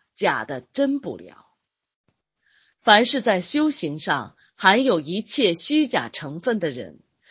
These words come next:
别想通过择觉，本尊不认可。这方面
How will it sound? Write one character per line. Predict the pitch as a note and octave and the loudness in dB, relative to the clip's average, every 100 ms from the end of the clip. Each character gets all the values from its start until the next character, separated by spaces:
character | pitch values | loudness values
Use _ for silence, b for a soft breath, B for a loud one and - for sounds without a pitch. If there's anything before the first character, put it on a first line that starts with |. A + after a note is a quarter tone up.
| b b | b b
别 | G#3+ A#3+ | 2 4
想 | D4 F3 C3 | 4 -2 -6
通 | - G3 G#3 | -8 -8 -2
过 | D#3+ | -4
择 | D3 C#3+ C3 | -4 -8 -8
觉， | D#3+ C3+ F2 - _ _ _ _ b b - | -8 -10 -10 -14 _ _ _ _ b b 0
本 | A3 G3+ | 2 2
尊 | G#3 C#4 C#4 | 0 -2 -2
不 | C4 E3 F3+ | -4 -4 0
认 | C#4+ G#3+ | 2 0
可。 | E3 - G2 - _ _ _ _ _ _ _ _ - | -4 -10 -12 -14 _ _ _ _ _ _ _ _ -2
这 | C#4 G3 | 2 2
方 | G3+ F3+ | 2 -2
面 | F#3+ E3 F#2+ | -2 -4 -6